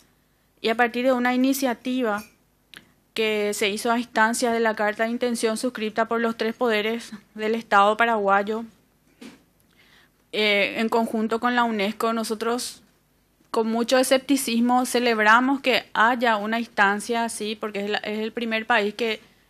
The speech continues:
en en, en involucrar los tres poderes del Estado en proteger a los periodistas.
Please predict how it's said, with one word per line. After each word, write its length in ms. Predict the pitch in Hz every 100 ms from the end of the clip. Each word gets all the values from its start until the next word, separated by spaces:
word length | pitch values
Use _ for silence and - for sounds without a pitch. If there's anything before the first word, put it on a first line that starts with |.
| _
en 640 | 214 220 208 202 190 190 - _ - _ 214
en, 240 | 208 -
en 120 | 226
involucrar 520 | 233 233 240 220 208
los 160 | 226 233
tres 140 | 214
poderes 300 | 214 226 220
del 140 | 220 240
Estado 420 | 240 226 240 - _
en 320 | 220 226 269 - _ _
proteger 460 | 226 226 226 226 220
a 80 |
los 100 | 233
periodistas. 720 | 233 240 240 190 180 170 170